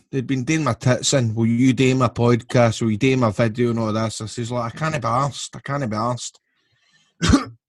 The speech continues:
Eventually they went, "Right, we'll pay you a couple of hundred dollars." Went, "Right, we'll do it." So I went up to his hotel.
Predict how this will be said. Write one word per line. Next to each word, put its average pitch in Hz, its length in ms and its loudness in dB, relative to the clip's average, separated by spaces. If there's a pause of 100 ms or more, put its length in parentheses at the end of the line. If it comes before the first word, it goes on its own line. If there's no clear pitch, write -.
(460)
Eventually 135 460 -6
they 120 60 -6
went, 120 200 -2
"Right, 120 160 -6
we'll 110 100 -6
pay 135 220 0
you 123 60 4
a 113 60 0
couple 95 260 -6
of 95 60 -12
hundred 104 180 -4
dollars." 104 200 -6
Went, 104 440 -8
"Right, 104 120 -10
we'll 104 80 -12
do 113 120 -8
it." - 80 -12 (520)
So 127 380 0
I 117 40 -8
went 131 120 -10
up 147 140 -14
to 139 80 -10
his 117 120 -8
hotel. 135 420 0